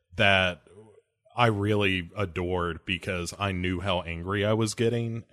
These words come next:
uh, as I watched the movie. And, uh, by the end of it, yeah, I was, I was really in a place of, I, I ha-, I hate, hate, hate Zach Bagans.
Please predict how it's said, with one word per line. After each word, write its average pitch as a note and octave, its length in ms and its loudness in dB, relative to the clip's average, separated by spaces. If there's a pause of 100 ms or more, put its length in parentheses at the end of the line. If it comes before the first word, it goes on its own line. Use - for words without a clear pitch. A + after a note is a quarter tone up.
(100)
uh, G2 240 0
as F#2+ 160 -2
I G2 80 0
watched E2 380 -6
the G#2+ 80 -2
movie. C3 400 -4 (720)
And, F#2+ 680 0 (140)
uh, F2 360 -2
by G2 180 4
the F2 180 -2
end E2+ 140 -4
of D#2+ 140 -6
it, D#2+ 140 -12
yeah, D#2+ 240 -6
I E2 140 -6
was, D#2+ 300 -8
I G2+ 100 0
was F2 220 -4
really E2+ 300 -6
in D#2+ 80 -8
a D#2+ 60 -8
place E2+ 460 -10
of, E2 400 -10 (720)
I, G2 240 6 (100)
I G2 180 8
ha-, F#2+ 340 4
I G2+ 160 6
hate, F#2 440 -2
hate, - 360 -4
hate F#2+ 400 -2 (300)
Zach F#2+ 340 2
Bagans. F#2+ 680 -4